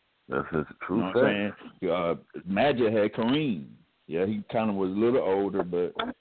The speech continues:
Speaker 2: he still had some good years since, after Magic got there. Kareem did. He still wasn't better than Magic. Magic still was the best player on the team. Bird had, Bird had, uh, um,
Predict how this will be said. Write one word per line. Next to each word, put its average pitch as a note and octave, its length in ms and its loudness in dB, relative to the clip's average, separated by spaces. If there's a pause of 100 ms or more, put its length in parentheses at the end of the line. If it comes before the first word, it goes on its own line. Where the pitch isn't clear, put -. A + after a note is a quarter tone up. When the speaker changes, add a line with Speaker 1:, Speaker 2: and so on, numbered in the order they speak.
(320)
Speaker 2:
he F#2 120 -4
still B2 280 2
had G#2+ 300 4
some F#2+ 160 -2
good G#2+ 200 2
years G2+ 480 2 (100)
since, A2 180 -4 (100)
after F#2+ 300 0
Magic F#2+ 380 -2
got D#2+ 240 0
there. D#2+ 160 -2
Kareem G2+ 420 0
did. F2 360 -4 (580)
He F#2 160 -2
still F#3 200 2
wasn't G2+ 240 -2
better F#2+ 240 2
than F2 140 -4
Magic. C3 300 -4 (120)
Magic A2 340 0
still F3+ 180 2
was A2+ 100 0
the F2 60 -6
best F#2 280 -4
player F#2 180 -2
on E2+ 100 -4
the D#2+ 60 -8
team. C3 420 -6 (260)
Bird B2 420 2
had, F#2 440 4 (420)
Bird A#2+ 300 4
had, F2 240 2
uh, C#2+ 340 0
um, B1+ 400 -12